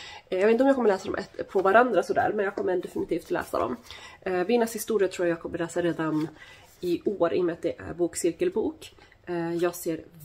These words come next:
väldigt mycket fram emot den, och jag älskar pocket. Det är någonting med pocket som är så tillfredsställande. Sen så köpte jag en bok, ehm, det var, jag, jag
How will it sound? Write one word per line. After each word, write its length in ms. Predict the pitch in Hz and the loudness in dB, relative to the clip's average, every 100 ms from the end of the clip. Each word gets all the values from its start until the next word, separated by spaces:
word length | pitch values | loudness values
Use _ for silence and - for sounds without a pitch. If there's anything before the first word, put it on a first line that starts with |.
| - | -8
väldigt 400 | 160 - 143 - | -8 -8 -12 -12
mycket 200 | - - | -12 -8
fram 180 | - - | -6 -4
emot 240 | - - | -6 -8
den, 220 | - 76 - | -6 -6 -6
och 160 | 214 - | -10 -6
jag 280 | - - | -6 -4
älskar 240 | 220 - 196 | -6 -4 -6
pocket. 300 | 175 - - | -6 -10 -8
Det 60 | - | -4
är 140 | 254 | -2
någonting 260 | 190 180 - | -2 -4 -6
med 120 | - | -8
pocket 480 | - - - - - - - _ _ - | -12 -20 -20 -20 -20 -20 -20 _ _ -18
som 220 | - 185 | -6 -4
är 60 | |
så 280 | 185 - 180 | -4 -10 -10
tillfredsställande. 800 | - - 214 196 - 220 - 214 - - - | -12 -14 -12 -12 -8 -6 -6 -10 -12 -18 -8
Sen 280 | - 277 277 | 2 4 4
så 120 | 302 | 0
köpte 360 | - 277 - | 0 -4 2
jag 120 | 214 208 | 2 2
en 140 | 196 | 0
bok, 420 | 170 165 160 - - - - | 0 0 -2 -12 -12 -10 -8
ehm, 460 | 190 175 175 175 180 - - - - - - - | -6 -4 -4 -6 -8 -16 -18 -18 -18 -20 -20 -20
det 320 | - 233 214 214 | -10 -2 0 2
var, 300 | 202 196 - | 2 2 -2
jag, 260 | 220 220 208 | 0 2 2
jag 120 | 226 | -2